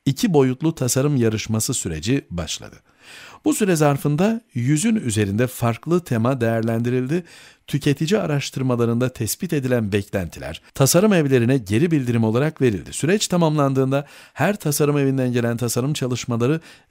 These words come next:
geniş kitlelerle klinik çalışmalar yapılarak test edildi. Ortaya çıkan sonuç tog tarafından endüstrileşmeye uygunluğu konusunda değerlendirildi. Bu aşamalardan sonra Pininfarina Tasarım Evi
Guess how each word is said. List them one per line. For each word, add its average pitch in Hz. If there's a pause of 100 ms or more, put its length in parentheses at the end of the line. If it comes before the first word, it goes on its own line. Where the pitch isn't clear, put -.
geniş 123
kitlelerle 127
klinik 139
çalışmalar 123
yapılarak 117
test -
edildi. - (180)
Ortaya 143
çıkan 151
sonuç 143
tog 214
tarafından 117 (140)
endüstrileşmeye 131
uygunluğu 135
konusunda 135
değerlendirildi. 113 (500)
Bu 127
aşamalardan 127
sonra 120
Pininfarina 120
Tasarım 123
Evi 120